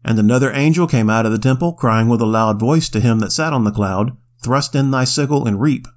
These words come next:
for the time is come for thee to reap, for the harvest of the earth is ripe."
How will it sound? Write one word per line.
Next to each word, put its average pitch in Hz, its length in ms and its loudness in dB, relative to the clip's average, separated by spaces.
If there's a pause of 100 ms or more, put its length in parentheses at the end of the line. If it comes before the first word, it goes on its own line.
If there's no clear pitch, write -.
for 117 120 -6
the 98 80 -4
time 127 380 0
is 107 120 -2
come 160 300 -2
for 104 140 -4
thee 104 240 0
to 104 120 -2
reap, 127 340 -4 (360)
for 110 120 -4
the 90 120 -6
harvest 135 440 -2
of 107 100 -4
the 117 140 -4
earth 135 320 -2
is 101 200 -6
ripe." 113 380 -4